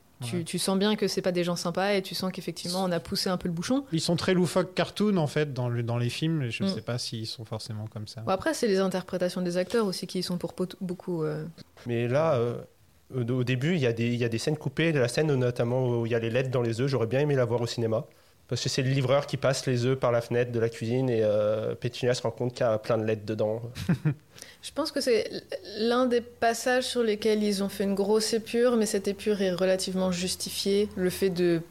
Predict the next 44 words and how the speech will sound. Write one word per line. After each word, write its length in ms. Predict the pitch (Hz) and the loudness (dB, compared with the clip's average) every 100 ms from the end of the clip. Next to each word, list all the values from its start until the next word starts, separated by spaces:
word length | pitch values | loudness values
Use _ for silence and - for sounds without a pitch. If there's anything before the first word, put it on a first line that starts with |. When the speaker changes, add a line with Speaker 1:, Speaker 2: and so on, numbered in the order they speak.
| - | -2
Speaker 1:
passer 300 | 180 175 196 | 0 2 0
directement 560 | 180 180 175 175 175 175 | 2 0 0 0 0 2
de 60 | |
la 60 | 175 | 2
maison 200 | 165 175 | 2 2
des 100 | 175 | 2
Dursley 520 | 170 170 170 170 175 | 2 2 2 4 4
à, 200 | 165 160 - - - - - - | 4 0 -6 -18 -18 -20 -20 -6
à 160 | - 156 | 0 2
ce, 600 | 160 - 160 156 156 151 156 | 0 0 0 0 0 -2 -2
ce, 220 | - 165 | -2 0
euh, 300 | 156 156 - - - - - | 0 0 -2 -6 -16 -12 -4
The 160 | 247 - - | -4 -4 -4
Speaker 3:
Cette 120 | 165 | -2
Speaker 1:
Lighthouse. 260 | 156 156 160 | 0 0 0
Speaker 3:
cabane. 300 | - 117 127 123 - | 2 4 2 0 -2
Speaker 2:
Ouais, 280 | 135 117 113 | 0 2 0
ouais, 280 | 113 113 117 123 113 - | -2 -2 -2 -4 -6 -6
le 120 | 117 | -4
phare. 460 | 113 151 117 - - - - | -2 0 -2 -4 -16 -16 -2
Speaker 1:
Oui, 180 | 226 226 | 2 4
voilà, 280 | 180 160 156 | 4 2 0
Speaker 3:
Ouais. 80 | 120 | 0
Speaker 1:
le 140 | 117 | 2
phare. 360 | 123 165 160 - | 2 2 0 -2
Speaker 3:
Oh, 60 | 120 | -2
c'est 160 | - | 0
une 60 | 113 | 0
cabane, 400 | 120 110 120 120 | 2 4 4 2
ouais. 140 | 113 113 | 0 0
Speaker 1:
Euh, 720 | 165 165 160 160 160 135 - - - - - - - - - - - | 0 0 0 -2 -2 -4 -4 -6 -6 -8 -10 -18 -20 -20 -20 -20 -6
Speaker 2:
C'est 140 | - | -4
pas 140 | 127 98 | -2 -2
un 100 | 95 | -2
phare, 340 | - 170 170 | -2 -2 -2
ouais. 60 | 120 139 139 - | -2 -6 -6 -2
Speaker 3:
Ouais, 100 | 139 | 0
c'est 120 | - | 0
une 60 | 110 | 0
cabane. 320 | 123 107 120 | 0 2 2
Speaker 1:
Film, 200 | 131 403 339 | 2 0 2
Speaker 3:
C'est, 180 | 131 - | -2 -2
Speaker 1:
si. 100 | 131 | 0
Speaker 3:
euh, 320 | 120 120 123 | 2 4 2